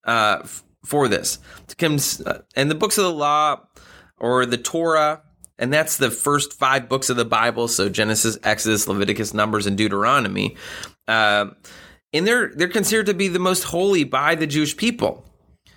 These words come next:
Uh, the two rarely use the verb, uh, vahavta, which translates, "and you shall love."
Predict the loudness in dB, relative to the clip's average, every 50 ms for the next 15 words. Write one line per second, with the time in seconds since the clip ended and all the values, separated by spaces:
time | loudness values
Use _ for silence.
0 | _ -20 -20 _ _ _ _ _ _ _ _ _ _ -2 0 2 2 2 2 0
1 | 0 -2 -4 -4 -2 -4 -2 0 2 2 2 2 2 0 0 -4 -8 -14 -14 -6
2 | -2 0 0 2 2 0 -2 -2 -4 -4 -6 -8 -12 _ _ _ _ _ _ _
3 | _ -8 -4 0 2 2 2 2 0 -2 -2 -2 -2 -2 -2 -2 -2 0 2 2
4 | 2 2 0 -2 -6 -16 _ _ _ _ _ _ _ _ _ _ _ _ -6 -2
5 | 0 2 2 2 2 0 -4 -10 _ _ _ -10 -4 -4 -2 0 2 2 2 0
6 | -2 -2 0 0 0 0 -2 -4 -4 -2 0 0 0 2 2 2 0 0 0 -2
7 | -2 0 0 2 2 2 2 2 0 0 -2 0 0 0 2 0 0 0 0 0
8 | 0 -4 -6 -8 -10